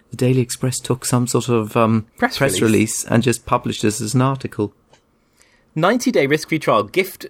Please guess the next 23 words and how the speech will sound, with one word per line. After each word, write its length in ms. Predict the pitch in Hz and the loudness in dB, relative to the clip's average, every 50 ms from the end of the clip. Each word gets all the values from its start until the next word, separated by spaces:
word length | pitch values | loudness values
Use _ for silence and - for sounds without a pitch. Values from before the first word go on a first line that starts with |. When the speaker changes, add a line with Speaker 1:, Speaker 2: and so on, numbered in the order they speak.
| - | -12
Speaker 2:
free 180 | - 196 220 226 | -4 0 0 0
gift 240 | - 208 - - 175 | 2 0 -2 -2 -2
with 100 | 151 151 | 0 0
every 180 | 151 147 151 156 | 2 2 2 4
order," 300 | 156 151 113 - - - | 4 2 2 0 -2 -2
and 160 | 117 127 143 | -2 0 2
then 140 | 147 147 151 | 0 0 0
underneath 520 | - - 185 208 233 214 220 214 226 - - | 0 0 0 0 2 2 2 2 2 0 0
that, 260 | 156 117 - - - | 0 0 0 -2 -6
in 160 | - 151 147 143 | -6 -4 -4 -4
quotes, 500 | - - - 170 110 104 - - - - | -4 0 0 0 0 0 -2 -10 -16 -12
"Copper 320 | - - 320 302 - 254 - | -4 -4 -2 -2 0 -2 0
insoles 520 | - 185 190 180 - - - 220 214 - | 0 0 -2 0 0 0 2 2 0 -2
cured 360 | - - - 156 151 151 143 | -6 -2 0 2 2 2 0
severe 400 | - - 156 139 151 156 160 165 | -2 -4 -4 -2 0 0 0 2
arthritis. 640 | 165 165 - 185 196 247 311 - - 95 92 - - _ - - _ - | 0 -2 -2 -2 -4 -4 -4 -4 -6 -8 -8 -8 -14 _ -20 -20 _ -4
Doctors 320 | 196 220 220 - - 120 | -4 -4 -4 -6 -10 -4
had 160 | - 120 95 - | -4 -4 -4 -4
to 80 | - | -8
cancel 380 | - - 160 170 170 - 175 - | -4 -4 -4 -4 -2 -4 -6 -4
hip 200 | - - - - | -4 -6 -4 -4
replacement 420 | 117 - - 101 98 - 104 95 | -6 -4 -2 -2 -4 -4 -4 -4
operation." 580 | 104 95 - 98 95 95 95 - - 90 95 | -4 -4 -2 -2 -2 -2 -2 -4 -6 -10 -10